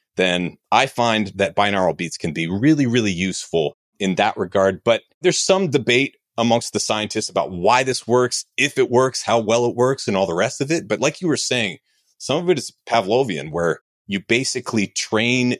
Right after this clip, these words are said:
your mind and your body to get into the performance state by listening to this song, or even putting your headphones on and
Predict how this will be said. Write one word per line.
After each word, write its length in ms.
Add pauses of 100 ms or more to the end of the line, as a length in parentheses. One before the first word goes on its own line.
(100)
your 220
mind 460
and 160
your 120
body 440
to 320
get 280
into 260
the 100
performance 600
state 440 (280)
by 100
listening 440
to 120
this 180
song, 320 (160)
or 180
even 320
putting 300
your 120
headphones 520
on 300 (560)
and 540